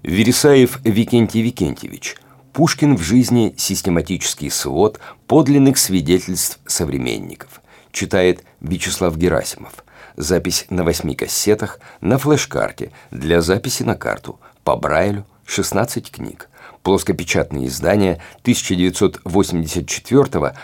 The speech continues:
восемьдесят седьмого и тысяча девятьсот девяностого годов. Тыркова Вильямс.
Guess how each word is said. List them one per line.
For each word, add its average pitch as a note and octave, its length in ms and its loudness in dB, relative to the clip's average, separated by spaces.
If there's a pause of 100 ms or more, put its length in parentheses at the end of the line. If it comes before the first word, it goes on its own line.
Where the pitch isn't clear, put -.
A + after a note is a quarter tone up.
восемьдесят F2+ 800 0
седьмого A2+ 640 0 (240)
и F#2+ 100 0
тысяча E3+ 440 -2
девятьсот F#2+ 420 0
девяностого D2+ 680 -4
годов. - 500 -10 (1900)
Тыркова B2 680 4
Вильямс. F2 720 0